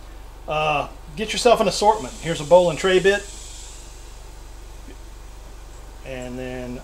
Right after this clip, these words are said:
I got a couple of end mill type bits, uh, eighth inch,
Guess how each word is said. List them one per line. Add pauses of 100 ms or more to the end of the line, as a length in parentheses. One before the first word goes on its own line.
I
got
a
couple
of (1400)
end
mill
type
bits,
uh, (260)
eighth
inch,